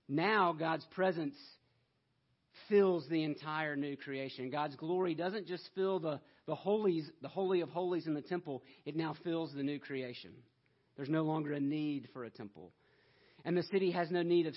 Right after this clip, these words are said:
sun or moon to shine on it, for the glory of God gives it light, and its lamp is the Lamb. And by its light will the nations walk, and the kings of the earth will bring their glory into it. And so God's redeemed people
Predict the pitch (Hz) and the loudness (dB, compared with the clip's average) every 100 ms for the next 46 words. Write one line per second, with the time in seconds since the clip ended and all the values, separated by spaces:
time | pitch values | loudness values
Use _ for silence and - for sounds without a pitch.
0 | - 180 180 180 151 147 151 175 175 165 | -4 0 0 0 -2 -2 2 4 4 2
1 | 147 165 165 170 170 170 - 143 131 156 | -2 -2 0 2 0 -2 -4 -8 -8 -2
2 | 175 196 185 147 160 156 160 143 131 185 | 0 2 2 0 0 2 2 0 0 0
3 | 185 165 - 147 151 156 131 - 127 123 | 0 -6 -4 0 2 2 -2 -12 -10 -10
4 | - 139 147 147 139 117 113 120 131 131 | -8 -4 -4 -4 -10 -14 -12 -8 -6 -4
5 | 131 123 _ _ _ _ _ _ _ 120 | -6 -10 _ _ _ _ _ _ _ -4
6 | 143 165 175 - 160 156 165 147 151 151 | 2 2 2 -2 0 2 2 -2 -2 0
7 | 147 156 160 165 147 131 135 156 123 104 | 0 -2 -4 -4 -4 -6 -8 -6 -6 -8
8 | 143 127 127 - 185 190 196 165 143 147 | -10 -10 -10 -6 -2 -2 -2 -6 -4 -4
9 | 156 139 - 135 120 147 151 151 143 123 | -2 -4 -8 -12 -8 -2 0 0 -2 -8
10 | 143 147 139 135 135 - 107 95 - _ | -8 -6 -4 -4 -6 -8 -14 -16 -20 _
11 | _ _ _ _ _ _ _ _ - 131 | _ _ _ _ _ _ _ _ -12 -4
12 | 151 135 160 165 147 147 135 160 175 180 | -4 0 0 0 -2 -8 -2 2 2 2
13 | - 170 160 113 95 | -4 -8 -8 -10 -14